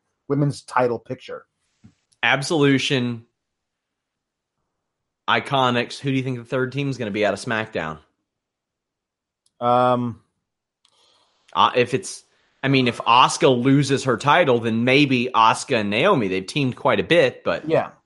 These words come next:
Speaker 1: I mean, uh, I, I, uh, yeah, maybe. There's a, there's a lot to be done there.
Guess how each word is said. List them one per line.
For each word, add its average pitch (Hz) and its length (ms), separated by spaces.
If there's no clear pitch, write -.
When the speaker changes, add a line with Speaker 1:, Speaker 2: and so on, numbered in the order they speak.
Speaker 1:
I 160 120
mean, 151 240
uh, 147 200
I, 151 380
I, - 20
uh, - 180
yeah, 151 200
maybe. 131 560
There's 143 140
a, 170 120
there's 196 180
a 196 60
lot 190 240
to 175 60
be 160 80
done 156 260
there. 135 300